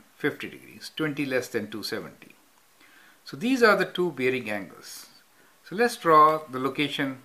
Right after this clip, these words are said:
of the boats along these lines. So boat A,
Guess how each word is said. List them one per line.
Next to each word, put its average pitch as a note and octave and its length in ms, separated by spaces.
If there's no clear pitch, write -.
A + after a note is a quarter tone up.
of A2+ 180
the A#2 100
boats A#2 380
along A#2 380
these F2+ 300
lines. - 600
So - 140
boat G3+ 420
A, G#2+ 360